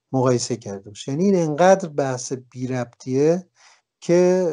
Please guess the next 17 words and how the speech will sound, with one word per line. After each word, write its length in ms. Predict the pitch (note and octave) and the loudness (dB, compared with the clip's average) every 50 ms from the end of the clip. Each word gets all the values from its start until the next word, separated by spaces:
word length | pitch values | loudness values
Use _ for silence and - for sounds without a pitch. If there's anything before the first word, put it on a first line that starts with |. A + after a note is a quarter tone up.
| D3+ C#3+ C#3 C3+ C3+ C3 B2+ B2+ B2+ B2 B2 C3 | -4 -4 -6 -6 -6 -6 -6 -6 -6 -8 -8 -10
اه، 100 | C3+ C3 C3 B2+ _ _ _ _ _ _ _ _ _ _ _ _ _ _ _ - | -12 -16 -20 -20 _ _ _ _ _ _ _ _ _ _ _ _ _ _ _ -16
اصلاً 240 | - - - F3+ F3+ | -10 -4 -2 0 0
مطرح 440 | F3 E3 D3 C3 - - G3 G3 E3 C#3+ C#3 | 0 0 -2 -2 0 0 2 2 2 0 -6
نمیشه، 320 | B2 A#2 A2+ - - A2 G#2+ | -10 -12 -14 -16 -16 -16 -18
به 80 | A2 G#2+ _ _ _ _ _ _ _ _ - | -20 -20 _ _ _ _ _ _ _ _ -8
خاطر 180 | C#3 C#3 B2+ D#3+ | -6 -6 -4 -4
اینکه 180 | F3 E3+ F3+ E3+ | -4 -4 -4 -6
متخصصینش 1000 | D#3 C#3+ B2 - - C#3+ C3 A#2+ - - B2+ A#2 - - F3+ F#3 G3+ F#3+ - G3+ | -6 -6 -8 -8 -6 -6 -6 -4 -6 -8 -8 -8 -8 -4 -2 -2 -2 -2 -2 -2
آدم‌های 460 | F3+ E3+ D#3 E3 D#3 D#3 D3+ D#3+ D#3 | -2 0 0 -2 -2 -2 -4 -6 -6
مختلفی 580 | D3+ C#3+ C#3+ - - D3 C#3 C#3 C3 - C#3+ | -6 -8 -12 -10 -8 -8 -8 -8 -8 -6 -6
هستن. 440 | C3+ B2+ B2 B2+ - - B2+ B2 B2+ B2+ _ - _ _ _ _ _ _ - - | -6 -6 -6 -8 -10 -10 -10 -10 -10 -14 _ -20 _ _ _ _ _ _ -10 -6
اه، 80 | C3 C3 A#2+ A2+ - - | -4 -2 -2 -2 -4 -6
اصلاً 180 | - - E3+ E3+ | -4 0 0 0
زبان 460 | D#3+ D3+ D3+ C#3+ C#3 C#3 E3 F#3 G3+ G3+ | 2 4 2 2 4 4 2 2 4 2
یونان 520 | G3 F#3 E3 D#3 D3 C#3+ C#3 C3+ C3+ C3+ | 2 0 -2 -4 -4 -4 -4 -4 -4 -6
باستان 520 | B2+ B2+ C3+ C3 B2+ - - - E3 F3 F3+ | -6 -6 -4 -4 -4 -6 -6 -6 -6 -4 -4
با 160 | E3 D#3+ D3 | -6 -10 -10